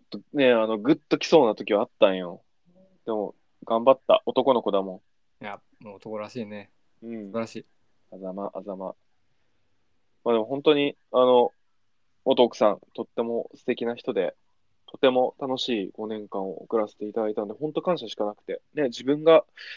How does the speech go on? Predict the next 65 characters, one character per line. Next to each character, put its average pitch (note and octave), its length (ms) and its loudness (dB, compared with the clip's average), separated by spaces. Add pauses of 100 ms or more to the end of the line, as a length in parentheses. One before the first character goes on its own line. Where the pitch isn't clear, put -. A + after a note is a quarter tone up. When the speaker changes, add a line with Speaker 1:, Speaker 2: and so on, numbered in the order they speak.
(140)
Speaker 1:
結 - 240 2
婚 C#3+ 220 2
な D3 100 4
ん C#3 80 -4
て G#2 160 0
で G2+ 100 -8
き C3+ 140 -2
る B2 100 0
か G2+ 120 0
な G#2 220 0
っ - 60 -6 (180)
て G#2 60 -2
思 F#2+ 160 -4
っ - 20 -10
て - 140 -20
た G2+ 100 -2
部 G2+ 120 -4
分 F#2+ 200 -8
が F#2 120 -8
あ G2+ 60 -4
っ - 100 -12
た G#2 80 -2
の F#2+ 140 -4
で、 F2+ 200 -8 (2000)
こ - 120 2
の C#3+ 60 2
先 - 300 4
ね、 D3 120 8
も A2 160 8
う - 20 0
結 - 160 -2
婚 C#3+ 120 2
し D3 100 -4
な D#3+ 60 6
い D#3 40 4
か G#2+ 80 0
も F#2+ 80 0
し - 80 -16
れ G#2 60 -8
な G#2 80 -2
い - 20 -6
け F#2+ 60 -10
ど F2 60 -10
さ、 - 240 -6 (1040)
Speaker 2:
で G2+ 100 -20
き - 40 -6
る B2 60 2
よ。 A2+ 60 2
Speaker 1:
な - 0 -
ん E2+ 40 -4
か、 D2 240 4 (520)
う E3 60 2
ん、 A2+ 320 -2
ま A#2 120 6
あ G2+ 80 6
ま F2 220 -6 (520)
あ。 B2 60 -6
Speaker 2:
あ。 - 20 -4
Speaker 1:
ま C#3+ 140 8
だ、 F#2 140 -4 (200)
Speaker 2:
<laughs> - 240 -20
Speaker 1:
ま C3+ 160 4
だ、 - 160 -2 (720)
ま A#2 160 -4
だ、 F#2 180 -18